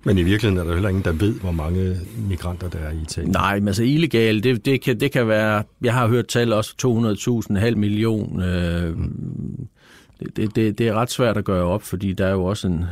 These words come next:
Speaker 2: øh, de siver jo, øh, frem og tilbage over grænserne hele tiden.
Speaker 1: Ja. En anden hovedfjende for, for Salvini er E U. Italiens nye regering lagde ud med at indføre en form for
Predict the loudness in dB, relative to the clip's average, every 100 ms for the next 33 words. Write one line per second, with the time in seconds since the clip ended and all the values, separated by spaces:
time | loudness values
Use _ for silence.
0 | -4 -2 -4 -4 -4 -6 -6 -4 0 2
1 | 2 0 -2 -2 -4 -2 -4 -6 -8 -8
2 | -2 0 0 -2 -2 0 0 -2 -2 -2
3 | -2 -2 -2 -2 -4 -6 -6 -6 -8 -8
4 | -10 _ _ -20 _ -20 -20 -20 -20 -20
5 | -20 -6 2 4 6 4 4 4 2 2
6 | 2 2 2 -2 -2 0 0 -4 _ _
7 | -4 -2 0 -2 -4 -4 -2 0 0 -2
8 | -4 -4 -6 -10 _ _ -2 -2 -2 -8
9 | -16 _ _ _ _ -20 _ _ -20 -20
10 | _ -6 -4 0 2 2 0 2 2 2
11 | 0 0 0 0 0 0 0 -2 -2 -2
12 | -2 -2 0 0 -4 -4